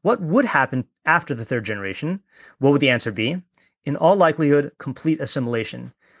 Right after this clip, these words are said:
The Israelites in Egypt were on such a low level that Hashem was,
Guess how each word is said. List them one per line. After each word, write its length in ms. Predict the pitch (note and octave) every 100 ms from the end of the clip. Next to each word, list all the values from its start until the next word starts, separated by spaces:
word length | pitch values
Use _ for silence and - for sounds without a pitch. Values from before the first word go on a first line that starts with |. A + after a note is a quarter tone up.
| _ -
The 120 | -
Israelites 440 | F#3+ A#3 G3+ F#3
in 80 | D#3+
Egypt 340 | D3+ C#3 C#3+
were 140 | B2 B2+
on 120 | A2+
such 200 | - D#3+
a 80 | C3
low 240 | A2+ C3
level 380 | E3+ C#3+ A2 G#2+
that 100 | G#2+
Hashem 320 | A#2 - D3+
was, 180 | C3 -